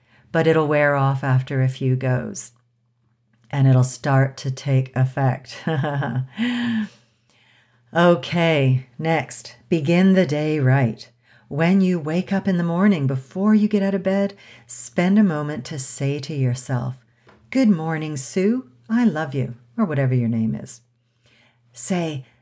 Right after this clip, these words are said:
"Thank you, my comfortable bed. I love you.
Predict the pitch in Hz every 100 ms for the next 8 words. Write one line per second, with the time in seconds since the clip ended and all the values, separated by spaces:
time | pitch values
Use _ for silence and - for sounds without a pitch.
0 | _ _ - 247 262 233 202 160 147 139
1 | 135 156 135 151 139 151 139 165 170 175
2 | - 196 214 220 175 151 151 139 123